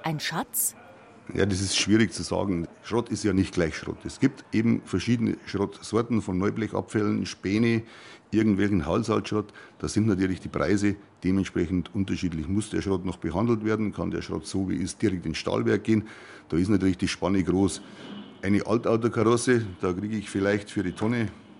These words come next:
Speaker 2: sechzig, siebzig Euro, weil da haben Sie ja mindestens dreißig, fünfunddreißig Prozent Müll drin, den Sie dann teuer entsorgen müssen. Oder haben Sie fertige Standsabfälle,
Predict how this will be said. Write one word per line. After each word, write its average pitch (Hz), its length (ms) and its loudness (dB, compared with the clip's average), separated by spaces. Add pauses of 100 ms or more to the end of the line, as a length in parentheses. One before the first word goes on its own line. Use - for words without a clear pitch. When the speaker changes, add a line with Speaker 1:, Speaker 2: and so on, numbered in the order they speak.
(240)
Speaker 2:
sechzig, - 520 -4
siebzig - 420 -2
Euro, 143 380 2
weil 101 160 -2
da 85 100 -6
haben 110 200 0
Sie 98 100 -4
ja 95 80 0
mindestens 117 500 -2
dreißig, 107 360 -4
fünfunddreißig 101 520 -6
Prozent - 360 -8
Müll 120 420 4
drin, 131 240 0
den 104 160 -2
Sie 101 100 -4
dann 92 260 -4
teuer 107 280 0
entsorgen 101 420 -6
müssen. 156 260 -6 (680)
Oder 113 300 2
haben 113 220 0
Sie 110 300 0 (240)
fertige 104 460 0
Standsabfälle, 131 800 0